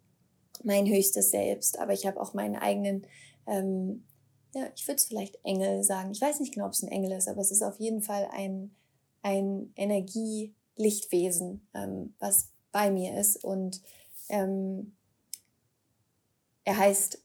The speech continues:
Levanda. Ich glaub, das habe ich noch nie geteilt, aber ist ja nicht schlimm. Also er heißt Levanda. Und das war, ich war da im Flugzeug,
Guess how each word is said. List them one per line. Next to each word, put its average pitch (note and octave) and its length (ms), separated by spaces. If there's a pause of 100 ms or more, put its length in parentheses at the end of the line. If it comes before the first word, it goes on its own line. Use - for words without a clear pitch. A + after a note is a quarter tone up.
Levanda. G3 720 (640)
Ich - 60
glaub, G3 140
das - 120
habe G3 120
ich F#3+ 80
noch G3+ 100
nie G3 120
geteilt, G3 520
aber F#3+ 340 (540)
ist G3 140
ja G3 60
nicht F#3+ 160
schlimm. G3 300
Also G3 320 (260)
er G3 140
heißt G3+ 200
Levanda. G3+ 560
Und G3 240
das G3 140
war, G#3 180
ich G3 120
war G3+ 180
da G#3 100
im G3 120
Flugzeug, A3+ 640